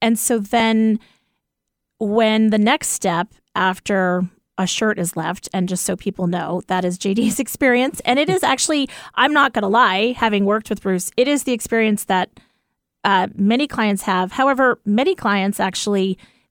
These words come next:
they end up with far more in their closet than they expected.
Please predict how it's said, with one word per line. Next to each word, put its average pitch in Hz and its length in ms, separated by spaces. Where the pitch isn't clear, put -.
they 285 180
end 320 120
up 220 200
with 214 160
far 240 340
more 220 320
in 269 80
their 214 120
closet 185 420
than 185 120
they 180 120
expected. 180 840